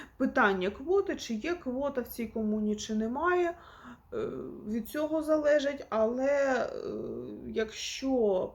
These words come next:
наша якась особлива обставина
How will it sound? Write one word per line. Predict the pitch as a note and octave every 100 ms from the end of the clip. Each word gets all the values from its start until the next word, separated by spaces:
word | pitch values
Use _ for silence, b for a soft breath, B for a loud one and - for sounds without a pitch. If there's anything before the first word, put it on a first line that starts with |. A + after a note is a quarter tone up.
| -
наша | G#3 A3 A#3 A3 G#3
якась | G#3 G3+ G3 G3 -
особлива | G#3+ - G#3+ G#3 A#3+ A#3 G3 G3
обставина | - G3+ - - A#3 G3+ F#3 F#3 F#3 F3